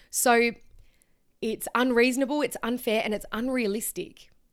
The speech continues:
to compare yourself and your journey to anyone else's. And I will tell you, early on in my business, for probably, like,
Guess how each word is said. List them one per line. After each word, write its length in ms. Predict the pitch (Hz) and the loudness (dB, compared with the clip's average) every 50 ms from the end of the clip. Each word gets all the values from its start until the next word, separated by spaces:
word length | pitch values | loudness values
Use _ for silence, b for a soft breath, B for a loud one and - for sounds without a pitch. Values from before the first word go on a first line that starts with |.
| _ _ _ _ - - - | _ _ _ _ -20 -18 -12
to 160 | - - 214 | -6 -6 -6
compare 360 | - - 202 - - - 233 233 | -4 -6 -8 -6 -2 0 2 2
yourself 500 | 214 233 226 214 - - 220 190 - - | 2 2 2 2 2 2 2 0 0 -2
and 120 | 196 196 | -2 0
your 140 | 208 214 208 | 0 0 0
journey 360 | 180 - 214 208 208 196 180 | -2 -2 -2 0 0 0 -2
to 120 | 175 - - - | -4 -6 -10 -8
anyone 320 | 220 214 226 220 208 196 | -4 -4 -2 -2 -2 -2
else's. 560 | 190 190 196 190 - - - - - - - - _ _ - - _ _ _ _ _ _ _ _ _ _ _ _ _ - - - - _ _ - - - - - - - _ _ _ _ - - - - _ _ _ _ _ _ _ _ _ _ _ - - - - - - 233 | -2 -2 -4 -4 -6 -8 -8 -10 -10 -12 -14 -16 _ _ -20 -20 _ _ _ _ _ _ _ _ _ _ _ _ _ -20 -20 -20 -20 _ _ -20 -20 -20 -20 -20 -20 -20 _ _ _ _ -20 -20 -20 -20 _ _ _ _ _ _ _ _ _ _ _ -20 -20 -20 -20 -12 -6 -4
And 120 | 214 220 | -2 0
I 60 | 226 | 0
will 80 | 240 254 | -2 -2
tell 280 | 247 - 233 220 247 | -2 -4 -4 -4 -4
you, 340 | 254 233 208 180 160 165 180 - - - - - - - - - _ - - - - _ - - - - _ _ - - | -4 -4 -4 -6 -6 -6 -8 -12 -20 -20 -20 -20 -20 -20 -20 -20 _ -20 -20 -20 -20 _ -20 -20 -20 -20 _ _ -6 -2
early 320 | 226 226 240 240 247 247 | 0 2 4 4 4 4
on 140 | 247 233 226 | 2 2 0
in 80 | 220 214 | 0 -2
my 140 | 202 190 185 | -2 -2 -2
business, 400 | 180 180 170 170 165 160 160 - | -2 -4 -4 -4 -6 -8 -8 -8
for 100 | 202 185 | -10 -10
probably, 400 | - - 220 220 233 285 277 262 | -6 -4 -4 -2 0 0 0 0
like, 400 | 254 226 220 190 - - - | 0 0 -2 -2 -6 -10 -20